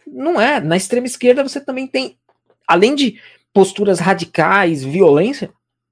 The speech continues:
racismo, inclusive. Então é muito complicado. É, é,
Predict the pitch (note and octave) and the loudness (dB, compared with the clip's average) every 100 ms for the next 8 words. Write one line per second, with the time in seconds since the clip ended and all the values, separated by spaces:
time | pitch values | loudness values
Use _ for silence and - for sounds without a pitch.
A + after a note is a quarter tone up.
0 | _ - - B3 - - B3+ D4+ G#3+ C#3+ | _ -6 -2 -2 -6 -4 -2 -2 -2 -4
1 | - E3+ F3+ F3+ D3+ A#2 - _ _ _ | -4 -4 0 2 2 -4 -12 _ _ _
2 | _ _ - - - _ _ G#3+ A#3+ C4+ | _ _ -20 -20 -20 _ _ 0 4 6
3 | A#3+ B3+ C4 C4+ B3+ C4 G#3+ C#3+ F2 _ | 6 2 0 -4 -4 -2 0 0 -2 _
4 | _ _ _ _ _ _ _ - C#3+ C3 | _ _ _ _ _ _ _ -2 2 4
5 | C3 C#3 C3 B2 A#2+ A#2+ A#2+ A#2+ A#2 | 2 0 -4 -4 -4 -6 -8 -8 -12